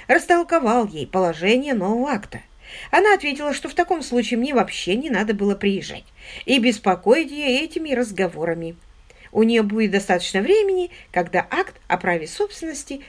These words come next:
вступит в силу. Дело в том, что её врач настоял на том, чтобы ей не сообщали,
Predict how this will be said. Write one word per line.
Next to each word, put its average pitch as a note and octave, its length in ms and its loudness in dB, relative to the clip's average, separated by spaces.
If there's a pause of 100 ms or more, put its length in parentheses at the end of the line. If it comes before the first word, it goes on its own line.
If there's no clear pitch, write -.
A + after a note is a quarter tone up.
вступит - 460 -4
в - 40 -16
силу. E3+ 360 -4 (1200)
Дело F#3+ 180 2
в F#3 60 -12
том, A#3 180 0
что G3+ 140 0
её F#3+ 140 4
врач B3 360 2
настоял G3+ 400 0
на G3 140 -2
том, E4+ 240 -4 (240)
чтобы G#3+ 260 2
ей A#3 120 2
не B3 160 2
сообщали, C#4+ 840 -2